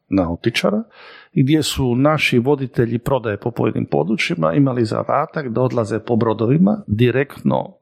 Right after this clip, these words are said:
razgovaraju sa gostima, ispunjavaju njihove ocjene kojim su se ocjenjivao svaki sadržaj u svakoj marini, od sanitarija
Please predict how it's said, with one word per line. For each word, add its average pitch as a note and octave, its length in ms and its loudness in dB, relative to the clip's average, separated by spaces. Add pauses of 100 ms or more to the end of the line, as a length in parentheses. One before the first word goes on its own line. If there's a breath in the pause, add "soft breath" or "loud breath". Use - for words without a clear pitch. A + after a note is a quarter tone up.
(140)
razgovaraju A#2 540 -2
sa - 200 -10
gostima, E3+ 560 -2 (360 loud breath)
ispunjavaju C#3 880 0
njihove A#2+ 440 0
ocjene D#3+ 440 0
kojim C#3+ 240 4
su C3 120 -4
se C3 200 0 (100)
ocjenjivao C#3 580 0
svaki - 420 -4
sadržaj C#3 680 -2 (480 soft breath)
u C3+ 100 2
svakoj D3+ 460 -2
marini, A2 540 -8
od G#3 140 4
sanitarija B2+ 760 -6